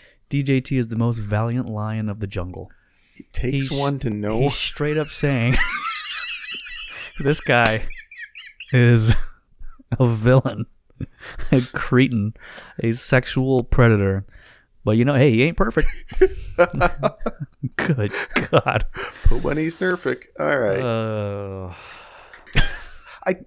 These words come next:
Speaker 2: this is the least surprising development with the Q people.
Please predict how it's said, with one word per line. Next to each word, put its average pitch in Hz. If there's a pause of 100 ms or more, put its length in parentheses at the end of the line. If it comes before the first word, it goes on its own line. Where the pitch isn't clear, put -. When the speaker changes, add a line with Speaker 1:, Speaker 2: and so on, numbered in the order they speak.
(460)
Speaker 2:
this 151
is 131
the 123
least 127
surprising 107
development 101
with 107
the -
Q 110
people. 107